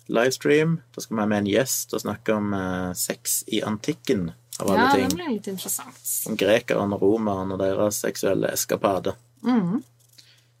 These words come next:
Speaker 1: Og den kommer jo som podcast på tirsdag. Men dere kan se liveinnspilling med hun som skal være gjest, som er en arkeolog som har jobbet med dette, forsket på det, som, eh, vi gleder dere til å prate med.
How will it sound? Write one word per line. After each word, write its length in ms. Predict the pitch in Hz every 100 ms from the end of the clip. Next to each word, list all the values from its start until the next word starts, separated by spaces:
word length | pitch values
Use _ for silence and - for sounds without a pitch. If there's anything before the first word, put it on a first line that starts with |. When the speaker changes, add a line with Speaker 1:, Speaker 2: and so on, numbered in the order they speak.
| _ _ _ _ _
Speaker 1:
Og 80 | 127
den 140 | 127
kommer 180 | 131 113
jo 60 | 110
som 120 | 98
podcast 440 | 101 98 101 98
på 80 | -
tirsdag. 480 | - 101 - - - - _ -
Men 80 | 113
dere 120 | -
kan 100 | 110
se 100 | 101
liveinnspilling 840 | 101 92 101 104 101 - 101 98 95
med 380 | 95 95 95 95
hun 140 | 98 101
som 140 | -
skal 140 | - 98
være 120 | 101
gjest, 300 | 147 - -
som 180 | - 110
er 140 | 104 104
en 80 | 104
arkeolog 840 | 113 - - 101 98 104 127 120 - _
som 240 | - - 110
har 80 |
jobbet 360 | 104 98 101 110
med 100 | 113
dette, 420 | 107 - 123 131 - _ _ _
forsket 400 | - 117 - -
på 160 | 113 117
det, 220 | 123 120 - _ _ _ _ - - _
som, 340 | - - - 55
eh, 120 | 55
vi 100 | 113
gleder 260 | - 104 98
dere 80 |
til 120 | - 104
å 40 |
prate 360 | 98 98 - 101
med. 280 | 95 101